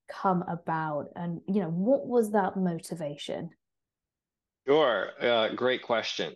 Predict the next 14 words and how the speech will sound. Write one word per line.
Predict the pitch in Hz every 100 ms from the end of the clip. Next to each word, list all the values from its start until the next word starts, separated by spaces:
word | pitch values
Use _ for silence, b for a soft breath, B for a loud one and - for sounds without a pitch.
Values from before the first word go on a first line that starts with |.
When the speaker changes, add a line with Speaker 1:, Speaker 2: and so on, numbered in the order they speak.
| -
Speaker 2:
So | - 131 117 117 113 - -
Kayak | - 120 123 135 135 -
is | 107 104
a | 101
meta | 98 101 101 104
search | - 107 95 92 - - - - -
engine, | 107 98 95 87 85 95 95 -
um, | 90 85
not | 98 104
an | 104 95
O | 92
T | - 87
A, | 82 92
but | 101 98